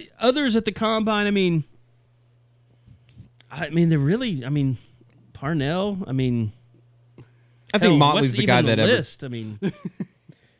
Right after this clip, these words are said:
Speaker 2: Well, it'll be m-, the four that were up there. Uh, granted that Hurts actually does participate. Uh,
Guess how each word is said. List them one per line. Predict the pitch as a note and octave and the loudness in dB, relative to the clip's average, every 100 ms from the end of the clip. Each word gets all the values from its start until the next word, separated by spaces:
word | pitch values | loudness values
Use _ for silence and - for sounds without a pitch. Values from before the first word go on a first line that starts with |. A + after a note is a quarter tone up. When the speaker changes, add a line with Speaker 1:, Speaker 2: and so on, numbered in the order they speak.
| _ A#3+ | _ 2
Speaker 2:
Well, | E3 C#3+ | 4 4
it'll | C3 | 2
be | C3 | 2
m-, | B2+ - _ _ | 0 -4 _ _
the | C3 | -6
four | - C#3 C#3+ | 0 2 4
that | C#3 C#3+ | 2 2
were | D3+ | 2
up | A2 - | 2 0
there. | G2+ G#2 A2+ A#2 - | 0 0 -2 -10 -4
Uh, | G#2+ G2+ G2 | 0 2 2
granted | G2 - A#2+ A2+ G#2+ G2+ _ A2+ | -2 -4 0 2 2 -2 _ -10
that | G#2 | -8
Hurts | F#2 B2 A2+ - - | 0 2 2 -2 -4
actually | G#2+ G#2+ A2+ | -2 -2 -2
does | G2 G2+ | -4 -8
participate. | - E2 - E2 F2 - _ _ _ - - | -10 -14 -10 -6 -6 -8 _ _ _ -20 -12
Uh, | G#2 G#2 F#2 F2 | -2 2 2 2